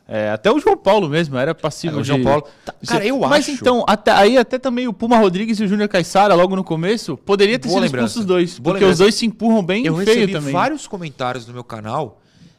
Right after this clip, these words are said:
Speaker 2: acreditando que o Daronco confunde o Caiçara com o Lucas Lima, vê essa agressão do Caiçara e acha que é o Lucas Lima.
Speaker 1: Mas ele empurrou o Puma, né? Não o Verratti.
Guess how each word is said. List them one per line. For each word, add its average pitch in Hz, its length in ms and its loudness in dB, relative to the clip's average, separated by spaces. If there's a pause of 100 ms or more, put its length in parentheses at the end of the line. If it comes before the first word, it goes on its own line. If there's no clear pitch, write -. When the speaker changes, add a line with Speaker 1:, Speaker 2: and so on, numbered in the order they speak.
(140)
Speaker 2:
acreditando 180 720 -8
que - 80 -16
o 156 40 -12
Daronco 135 600 -8 (140)
confunde 196 580 -8
o 254 60 -12
Caiçara 170 500 -8
com 170 120 -16
o - 20 -10
Lucas 147 300 -12
Lima, 127 340 -18
vê 147 400 -4
essa 180 320 -4 (100)
agressão 127 480 -8
do 120 100 -12
Caiçara 123 560 -6
e 160 120 -4
acha 160 200 0
que - 80 -14
é - 20 -10
o - 20 -10
Lucas 160 240 -12
Lima. 113 220 -20
Speaker 1:
Mas 254 180 -2
ele 233 120 -2
empurrou 220 280 -2
o 330 40 -8
Puma, 254 380 -8
né? 143 100 -4
Não 160 120 -6
o - 20 -14
Verratti. 147 460 -6